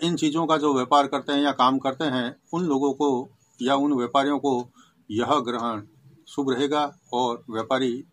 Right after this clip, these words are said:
इस प्रकार के काम करने वाले जो हैं, वह लाभ में रहेंगे।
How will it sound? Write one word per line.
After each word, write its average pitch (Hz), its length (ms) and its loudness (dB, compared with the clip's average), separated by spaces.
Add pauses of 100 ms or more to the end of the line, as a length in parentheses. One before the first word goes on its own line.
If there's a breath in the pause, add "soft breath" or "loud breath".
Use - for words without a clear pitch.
(120)
इस 147 140 -4 (640 loud breath)
प्रकार 127 420 0
के 127 120 -4
काम 127 240 2
करने 127 220 0
वाले 127 220 2
जो 117 140 -2
हैं, 131 140 -2
वह 120 240 -4
लाभ 110 280 2
में 151 200 -4
रहेंगे। 101 500 -8